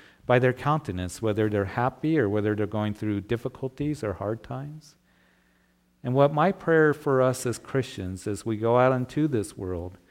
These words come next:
and as we're doing battle in the world,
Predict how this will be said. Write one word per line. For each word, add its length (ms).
and 80
as 200
we're 100
doing 300
battle 520
in 260
the 60
world, 480